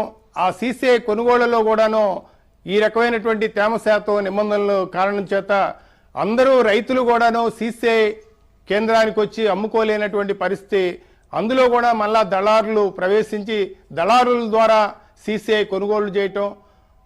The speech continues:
దాని ద్వారా కూడాను కనీస మద్దతు ధర అందక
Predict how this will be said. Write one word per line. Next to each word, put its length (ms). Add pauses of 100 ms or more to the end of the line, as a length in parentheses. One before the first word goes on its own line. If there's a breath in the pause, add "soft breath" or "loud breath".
(120)
దాని 280
ద్వారా 280
కూడాను 400
కనీస 420
మద్దతు 440
ధర 120 (480)
అందక 320